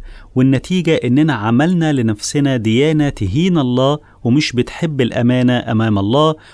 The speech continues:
وبتفرح بإننا نيجي المكان نرنم شوية ترانيم ونسمع رسالة تعزية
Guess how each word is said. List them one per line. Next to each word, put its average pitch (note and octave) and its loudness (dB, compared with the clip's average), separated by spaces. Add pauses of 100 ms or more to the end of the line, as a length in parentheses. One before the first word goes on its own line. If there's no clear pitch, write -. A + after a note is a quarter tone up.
(160)
وبتفرح E3 -2
بإننا B2 2
نيجي C3+ 2
المكان B2 0
نرنم A#2+ 2
شوية B2+ 0
ترانيم C#3+ 0 (340)
ونسمع D3 0
رسالة A#2+ -2
تعزية D#3 0